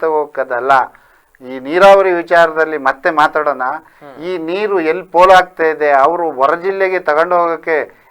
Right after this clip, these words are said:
Speaker 1: ಹಾಸನ ಜಿಲ್ಲೆಯವ್ರದ್ದು ಯಾವುದೇ ತರದ ತಂಟೆ, ತಕರಾರು
Speaker 2: ಅಲ್ಲಲ್ಲ,
Speaker 1: ಇಲ್ಲ.
Speaker 2: ನಾನ್ ಹೇಳ್ತಾ ಇರೋದು,
Speaker 1: ಇಲ್ಲಿ
Speaker 2: ಆ ನೀರ್
Speaker 1: ಯಥೇಚ್ಛವಾಗಿ
Speaker 2: ತಗೊಳಕ್ ಹೋ-, ತಗೊಂಡು ಹೋಗಕ್ಕಿರೋ ಅಂತಹ ಬದ್ಧತೆ ಗೊರೂರ್ ಡ್ಯಾಮಿಗೆ ಹೋಗಿದ್ರು.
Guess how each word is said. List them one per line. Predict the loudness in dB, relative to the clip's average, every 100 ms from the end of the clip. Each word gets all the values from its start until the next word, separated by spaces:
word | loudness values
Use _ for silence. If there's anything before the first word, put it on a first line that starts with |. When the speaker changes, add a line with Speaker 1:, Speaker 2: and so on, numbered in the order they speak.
| _
Speaker 1:
ಹಾಸನ | 2 2 0 -10
ಜಿಲ್ಲೆಯವ್ರದ್ದು | -12 -8 -2 0 0 -2
ಯಾವುದೇ | 0 2 2 -2
ತರದ | -2 -6 -2 -2 -2 -2
ತಂಟೆ, | -4 -4 -4
ತಕರಾರು | -2 -2 2 2
Speaker 2:
ಅಲ್ಲಲ್ಲ, | 4 6
Speaker 1:
ಇಲ್ಲ. | 6
Speaker 2:
ನಾನ್ | 4
ಹೇಳ್ತಾ | 2 0 0
ಇರೋದು, | 2 4 6
Speaker 1:
ಇಲ್ಲಿ | 6 8 6
Speaker 2:
ಆ |
ನೀರ್ | 6
Speaker 1:
ಯಥೇಚ್ಛವಾಗಿ | 4 6 6 6
Speaker 2:
ತಗೊಳಕ್ | 6 6 4 6
ಹೋ-, | 6 6 2
ತಗೊಂಡು | -4 -2 -2 2
ಹೋಗಕ್ಕಿರೋ | 4 4 2 4
ಅಂತಹ | 4 4 2 2
ಬದ್ಧತೆ | 2 2 2 2 4 2 4
ಗೊರೂರ್ | 4 4
ಡ್ಯಾಮಿಗೆ | 4 0 0
ಹೋಗಿದ್ರು. | 0 4 4 4